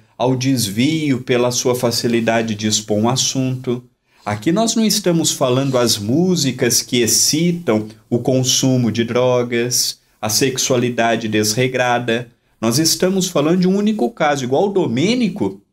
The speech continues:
o mundo espiritual tá cheio. Pior do que Domênico, o mundo espiritual está cheio também. Então, olha que interessante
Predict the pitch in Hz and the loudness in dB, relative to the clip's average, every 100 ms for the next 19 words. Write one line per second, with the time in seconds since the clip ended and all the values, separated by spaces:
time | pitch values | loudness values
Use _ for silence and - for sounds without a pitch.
0 | _ _ _ - 127 135 160 165 - 160 | _ _ _ -4 0 2 2 0 0 0
1 | 143 135 131 151 226 330 - 160 190 190 | -2 0 0 0 0 -2 0 0 2 0
2 | - - _ _ _ - 147 151 202 233 | -4 -10 _ _ _ -6 -2 2 0 0
3 | 208 170 165 135 113 147 226 254 180 131 | -4 -2 0 0 0 0 2 2 0 0
4 | 104 - - 135 139 151 208 196 185 180 | -2 -4 -6 -2 2 2 2 2 0 0
5 | - 165 165 165 139 180 - 240 226 - | -2 0 0 0 0 0 -2 -2 0 0
6 | - 180 233 233 269 302 151 202 190 - | 0 0 0 -4 -4 0 2 2 0 -4
7 | - _ 135 139 226 262 - 262 226 208 | -14 _ 0 2 2 -2 -2 -4 0 0
8 | 180 131 123 - 131 196 240 - 139 | 0 0 -2 0 2 2 0 0 -2